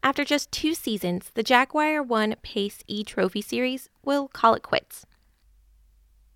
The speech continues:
The British automaker's supplementary Formula E Series will finish after this season, after review of current plans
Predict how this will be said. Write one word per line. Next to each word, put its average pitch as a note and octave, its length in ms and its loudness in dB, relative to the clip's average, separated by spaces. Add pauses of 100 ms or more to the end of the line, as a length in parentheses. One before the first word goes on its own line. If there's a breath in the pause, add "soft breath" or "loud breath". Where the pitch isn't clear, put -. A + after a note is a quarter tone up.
(120)
The C#4+ 100 -2
British E4+ 300 6
automaker's G#3 540 10
supplementary G3+ 600 2
Formula G3 480 2
E F#3+ 140 -2
Series B3 420 -2 (120)
will A#3+ 100 0
finish A#3 480 0
after A3+ 180 2
this B3 180 0
season, G3 420 -4 (340 soft breath)
after A#3 240 10
review A#3 300 0
of - 140 -8
current - 300 2
plans G3+ 380 -2